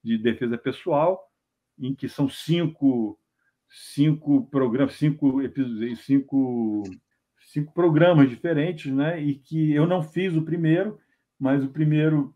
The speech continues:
de alguma forma, eles não gostaram e me pediram pra, pra fazer os outros. Eu fiz os outros, onde eu tive esse contato, né, de fazer as filmagens do, do Rickson, né, lá em Los Angeles,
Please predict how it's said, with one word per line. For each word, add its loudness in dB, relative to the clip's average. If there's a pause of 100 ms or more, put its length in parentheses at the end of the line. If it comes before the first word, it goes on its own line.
(180)
de -8
alguma 0
forma, -4
eles -6
não -8
gostaram -8 (680)
e -2
me -2
pediram -2
pra, -4
pra -8
fazer -6
os -2
outros. -2
Eu -4
fiz -2
os -6
outros, -2 (380)
onde 0
eu 0
tive 0
esse -4
contato, -2
né, 0
de -4
fazer -2
as -4
filmagens -2
do, -2 (280)
do 0
Rickson, -2
né, -4
lá -2
em 0
Los 0
Angeles, -2